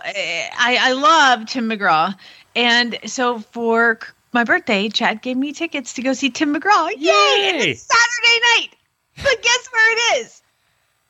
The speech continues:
Speaker 2: Where?
Speaker 1: Yeah, I want you to pull up, uh, your maps on your phone and type in Durant, Oklahoma.
Speaker 2: What?
Speaker 1: Durant, if you're normal. Durant, if you're from there. D U R A N T,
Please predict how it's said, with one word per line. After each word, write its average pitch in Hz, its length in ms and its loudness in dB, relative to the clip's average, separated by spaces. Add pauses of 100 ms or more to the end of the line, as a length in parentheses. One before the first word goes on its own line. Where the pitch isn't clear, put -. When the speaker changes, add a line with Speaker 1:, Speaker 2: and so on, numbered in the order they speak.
(180)
Speaker 2:
Where? 104 440 -4 (320)
Speaker 1:
Yeah, - 140 -6
I 220 60 -4
want 285 300 -4
you 370 100 -2
to 247 380 -4
pull 277 280 0
up, 269 320 2
uh, 214 220 -2
your 220 140 -2
maps 226 440 0
on 202 140 -2
your 202 120 -4
phone 202 340 -2
and 185 160 -4
type 208 280 -8
in 190 320 -2 (220)
Durant, 269 720 2
Oklahoma. 220 880 -4 (200)
Speaker 2:
What? 240 380 0
Speaker 1:
Durant, 190 240 2 (220)
if 190 220 -6
you're 185 120 -4
normal. 175 540 0
Durant, 180 640 -2
if 170 160 -8
you're 165 120 -4
from 226 340 0
there. 139 300 -2 (320)
D 294 360 2
U 311 120 -2
R 262 220 2
A 226 240 0
N 240 200 -4
T, 214 360 -8